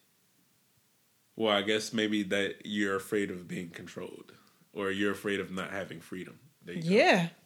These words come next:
Speaker 2: I think there's
Speaker 1: I,
Speaker 2: always
Speaker 1: I,
Speaker 2: some type
Speaker 1: yeah.
Speaker 2: of fear. Like,
Speaker 1: So I, yeah, I see what you mean. I can get with that.
Speaker 2: it all, in all, like, not just relationships, like, in all phases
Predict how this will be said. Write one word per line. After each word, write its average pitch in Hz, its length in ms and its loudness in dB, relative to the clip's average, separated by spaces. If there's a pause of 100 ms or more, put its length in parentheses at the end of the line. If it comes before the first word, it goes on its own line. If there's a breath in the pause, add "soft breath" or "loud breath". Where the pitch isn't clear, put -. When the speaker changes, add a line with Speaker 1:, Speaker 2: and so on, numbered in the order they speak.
(280)
Speaker 2:
I 247 120 8
think 370 220 8
there's 392 160 12
Speaker 1:
I, - 120 12
Speaker 2:
always 339 240 12
Speaker 1:
I, - 40 12
Speaker 2:
some 302 140 12
type 302 200 12
Speaker 1:
yeah. 349 80 12
Speaker 2:
of - 140 8
fear. 330 380 10
Like, 196 260 6
Speaker 1:
So 127 160 2
I, 135 280 4 (120)
yeah, 104 340 4 (100)
I 135 120 6
see 147 200 2
what 101 80 0
you 92 100 -4
mean. 85 260 -12 (560)
I 107 100 2
can 117 140 0
get 98 160 -2
with - 100 -12
that. 220 80 2
Speaker 2:
it 226 80 6
all, 269 360 10
in 226 200 8
all, 277 260 6
like, 214 220 6
not 240 180 8
just 240 200 2
relationships, 220 460 2
like, 185 120 2
in 185 140 4
all 220 260 4
phases 202 680 0